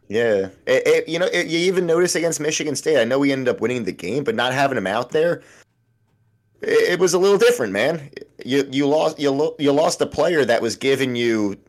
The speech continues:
you know, twenty-five minutes a game, a-, averaged almost eight full points, gave you boards, played incredible defense, shot pretty well, uh, improved his free, his free throw percentage drastically, and, you know,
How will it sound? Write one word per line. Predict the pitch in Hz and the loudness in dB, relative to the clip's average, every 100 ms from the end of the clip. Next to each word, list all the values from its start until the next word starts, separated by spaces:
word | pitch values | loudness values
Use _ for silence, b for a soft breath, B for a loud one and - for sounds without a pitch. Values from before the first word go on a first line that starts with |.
| _ _ - | _ _ -6
you | 113 | -2
know, | 110 | -2
twenty-five | - 135 147 139 135 135 | 0 -2 -2 0 2 2
minutes | 113 127 - | 0 -2 -4
a | 107 | -6
game, | 101 101 117 143 135 135 - | -2 0 0 -2 -6 -14 -6
a-, | 110 117 - | 0 0 2
averaged | 117 135 120 | 0 0 -2
almost | 117 110 - | -2 -2 -2
eight | 123 135 | -4 -4
full | - 120 | -2 -2
points, | 120 127 139 151 143 | -2 -2 0 0 -2
gave | 113 120 | -4 -2
you | 110 | -2
boards, | 82 107 127 139 143 - - - - - | -2 0 2 2 -2 -6 -12 -20 -20 -8
played | 123 117 95 | -2 -2 -2
incredible | 98 131 127 104 | -4 -2 -2 -4
defense, | 120 123 123 131 | -6 -4 -2 -2
shot | - 120 123 | -2 -2 -2
pretty | 135 117 | -4 -4
well, | 98 113 135 135 - - | 0 2 0 -2 -10 -16
uh, | 90 90 87 | -8 -4 -4
improved | 113 - 160 160 | -4 -4 -6 -4
his | 139 - | -6 -6
free, | - 131 - | -8 -10 -6
his | 117 - | -6 -4
free | 127 139 | -4 -4
throw | 117 110 | -2 -2
percentage | - - 98 101 95 | -2 -4 -2 -2 -6
drastically, | - 98 117 - 139 131 139 110 | -4 -2 -2 -4 -8 -4 -4 -4
and, | 87 - | -6 -12
you | 92 | -14
know, | 87 | -14